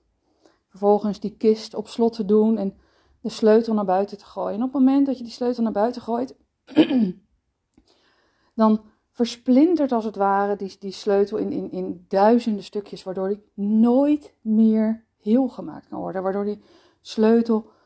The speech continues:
nooit meer die kist kan openmaken. Dus alles wat je achter hebt gelaten in die kist, blijft daar. Tegelijkertijd voel je je licht en, en, en, en wat leger in een positieve zin.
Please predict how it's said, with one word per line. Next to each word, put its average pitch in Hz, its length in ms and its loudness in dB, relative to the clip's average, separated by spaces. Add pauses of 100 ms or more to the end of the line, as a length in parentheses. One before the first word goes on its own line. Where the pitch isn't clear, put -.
(240)
nooit 220 500 0
meer 208 200 -2
die 196 120 -8
kist 262 240 -8
kan 202 160 -14
openmaken. 185 420 -8
Dus 190 120 -16
alles 294 240 -2
wat 285 140 -2
je 254 140 -6
achter 294 300 -6
hebt 294 140 -4
gelaten 254 460 0
in 247 60 2
die 226 100 -2
kist, 254 440 -4 (800)
blijft 208 460 0
daar. - 220 -18 (1120)
Tegelijkertijd 214 1080 2
voel 214 200 0
je 208 140 0
je 196 280 -2
licht 202 640 -4 (540)
en, 190 200 -8
en, 185 220 -4
en, 185 300 -4 (1400)
en 202 140 -4
wat 208 120 4
leger 196 640 0 (260)
in 196 120 -6
een 190 140 -4
positieve 220 640 0
zin. 175 280 -8